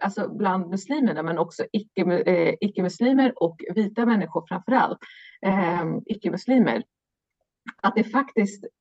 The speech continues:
sprider sig, eh, kunskap sprider sig när vi står stabila och starka till en enad sak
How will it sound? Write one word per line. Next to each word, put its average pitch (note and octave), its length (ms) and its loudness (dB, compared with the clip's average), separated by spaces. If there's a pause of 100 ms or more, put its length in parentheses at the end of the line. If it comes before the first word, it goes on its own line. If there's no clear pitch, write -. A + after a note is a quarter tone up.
(260)
sprider A#3 420 6
sig, G3+ 400 2 (460)
eh, E3 300 2
kunskap C4 640 6
sprider A#3 580 0
sig E3+ 360 0
när E3 140 -4
vi F3 80 -2
står A#3+ 540 2
stabila G3 640 0
och E3 80 -4
starka G3+ 480 -2
till A#3 380 -2
en F3 160 -4
enad F#3+ 480 0
sak A3+ 340 0